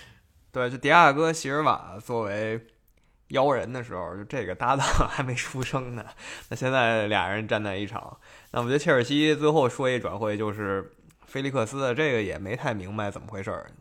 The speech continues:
就是你说马竞也不想把他甩了，他在马竞也有，也是重要的球员，那偏偏就得租他，对吧？切尔西就得租他，马竞还就让他租了，然后切尔西还得给钱租，不是说那种我只帮你把工资付了，而是说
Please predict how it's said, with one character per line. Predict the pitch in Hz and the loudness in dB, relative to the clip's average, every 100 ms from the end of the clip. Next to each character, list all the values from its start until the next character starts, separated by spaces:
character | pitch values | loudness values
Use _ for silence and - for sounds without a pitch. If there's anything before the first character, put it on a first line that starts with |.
| 147 | -8
就 | 147 | -6
是 | 131 117 110 104 | -4 -6 -8 -12
你 | |
说 | 113 156 | -6 -2
马 | 135 | -2
竞 | 110 143 120 | -2 -2 -2
也 | 98 | -6
不 | - | -6
想 | 123 104 | -4 -2
把 | 98 | -4
他 | 98 | -6
甩 | 101 - | -6 -8
了， | - 71 - | -10 -14 -8
他 | 135 | -2
在 | 139 | -2
马 | 98 | -2
竞 | 101 127 113 | -6 -6 -6
也 | 98 | -4
有， | 107 90 - | -6 -8 -12
也 | 107 101 | -10 -8
是 | |
重 | 120 143 | -6 -2
要 | 120 | 0
的 | 104 | 0
球 | - 113 | -2 -4
员， | 110 113 - - - _ _ | -2 -6 -10 -20 -20 _ _
那 | - - | -16 -10
偏 | - 202 190 | -2 0 2
偏 | 190 190 180 | 2 2 2
就 | 160 131 | 2 0
得 | 104 95 | 0 -2
租 | 95 160 156 | -2 0 0
他， | 117 - _ _ | -2 -12 _ _
对 | 117 | 0
吧？ | 113 | 0
切 | - | 4
尔 | 151 110 | 4 4
西 | 143 | 0
就 | 139 | 0
得 | 104 | -2
租 | 113 147 | -2 -2
他， | 139 | -2
马 | 107 98 | -2 -6
竞 | 120 120 | -4 -2
还 | 120 | -2
就 | 131 | 0
让 | 139 120 | 0 0
他 | 117 | -4
租 | 117 135 | -4 -4
了， | 101 - _ | -4 -6 _
然 | 107 | -8
后 | 120 | -6
切 | 151 | 0
尔 | 117 | 0
西 | 120 | 0
还 | 131 | 0
得 | 151 | -2
给 | - | -4
钱 | - - 101 123 | -12 -14 -12 -12
租， | 104 90 - | -12 -12 -10
不 | 120 151 | -2 0
是 | |
说 | 135 139 135 135 - - _ | 2 4 4 0 -8 -20 _
那 | 117 113 | -6 -4
种 | 104 | -2
我 | 104 | -2
只 | - 90 90 | -4 -6 -4
帮 | 113 117 | -2 -2
你 | 117 | -2
把 | 92 | -4
工 | 110 120 | -6 -8
资 | 127 | -8
付 | 127 - 87 | -8 -8 -8
了， | 62 - | -8 -10
而 | 110 127 | -4 -2
是 | 120 | 0
说 | 127 127 127 | 0 2 0